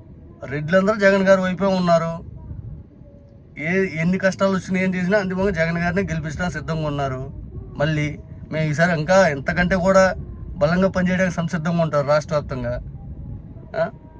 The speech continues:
రేపు మీ పరిస్థితి ఎలా ఉండదో చూసుకోండి. ఒక్కసారి ఏదో గెలిచిన దానికి ఏదైతే, ఆ, దాని మీద ఏదైతే ఈ కూటమి అంతా కలిసేసి ఏదో గెలిచేసాం నూట అరవై నాలుగు అనుకుంటే అది భ్రమ. మీరే ఎన్నో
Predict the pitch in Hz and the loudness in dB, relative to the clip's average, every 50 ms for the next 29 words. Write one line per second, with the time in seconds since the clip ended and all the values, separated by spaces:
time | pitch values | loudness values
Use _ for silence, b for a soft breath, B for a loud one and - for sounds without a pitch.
0 | - - - - - - - - - - - - - - - - - - - - | -20 -20 -20 -20 -20 -20 -20 -20 -20 -20 -20 -20 -20 -20 -20 -20 -20 -20 -16 -2
1 | 147 165 160 165 175 170 147 160 160 156 170 - - B B B B B B B | 2 2 4 4 4 4 4 2 0 0 0 -4 -6 B B B B B B B
2 | B - 147 170 196 156 202 196 190 175 - 190 165 196 190 196 196 185 180 175 | B 0 2 4 6 6 6 4 4 2 0 2 4 6 6 8 6 6 4 2
3 | 185 190 170 160 180 - - 170 135 120 113 - - - - - - - - - | 0 0 0 0 -2 -2 -4 -6 -6 -6 -8 -12 -14 -16 -16 -16 -12 -10 -10 -6
4 | - - 185 180 196 196 190 196 190 185 190 185 185 170 151 160 170 156 160 180 | -2 0 4 6 6 6 6 6 2 2 0 0 -2 -2 0 2 2 2 4 2
5 | 180 180 175 170 165 147 156 165 165 165 165 B B B B B - - 147 156 | 4 4 4 2 2 0 -2 -2 -4 -4 -6 B B B B B -10 -4 -2 0
6 | 160 170 170 156 156 165 165 165 156 143 143 135 131 - - - 143 147 147 143 | 2 2 0 0 0 0 0 -2 -2 -6 -10 -12 -14 -16 -16 -6 -2 2 4 4
7 | 143 143 143 139 139 123 143 151 160 165 160 170 175 165 165 160 170 170 147 165 | 6 6 6 4 4 4 4 4 4 4 2 2 2 2 0 0 0 -2 -2 -2
8 | 160 143 - 156 165 170 175 165 165 165 156 170 160 156 160 160 139 160 160 143 | -4 -4 -4 -6 -4 -2 2 2 4 4 4 2 0 0 -2 -2 -2 -2 -2 -2
9 | 143 160 160 151 147 156 156 160 151 147 160 156 165 156 - 165 160 156 151 156 | -2 -4 -4 -2 -2 -2 -4 -4 -4 -4 -4 -2 -2 -2 0 0 0 0 0 0
10 | 156 156 147 151 151 151 156 147 147 151 147 147 147 156 147 160 180 196 190 B | 0 0 0 0 0 0 -2 0 0 0 0 0 -2 -6 -6 -4 -4 -4 -4 B
11 | B B B - - 165 165 143 135 147 151 165 170 135 - - 127 139 160 170 | B B B 0 0 0 2 2 4 4 4 4 4 2 0 -4 -4 -2 0 0
12 | 185 196 185 175 180 180 185 185 170 | 2 2 2 2 2 0 0 0 0